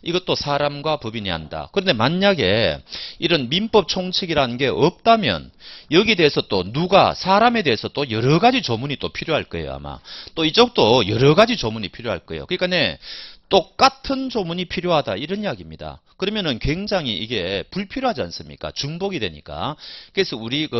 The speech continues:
우리나라가 독일법을, 어, 넘겨받-, 일본을 통해서 넘겨받았는데 법을 수입하는 것을 개수라 그러거든요. 그래서 독일 학자들은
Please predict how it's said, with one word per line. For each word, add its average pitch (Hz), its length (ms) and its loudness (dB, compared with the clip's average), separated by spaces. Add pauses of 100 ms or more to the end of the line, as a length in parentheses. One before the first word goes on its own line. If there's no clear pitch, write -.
(120)
우리나라가 139 600 0
독일법을, 151 800 -2
어, 90 480 -2
넘겨받-, 143 460 -4 (220)
일본을 180 400 -2
통해서 110 320 -6
넘겨받았는데 90 960 -4 (340)
법을 170 300 0
수입하는 165 480 -8
것을 110 300 -12
개수라 151 560 -4
그러거든요. 80 720 -10
그래서 139 200 -10
독일 175 340 -4
학자들은 143 640 -4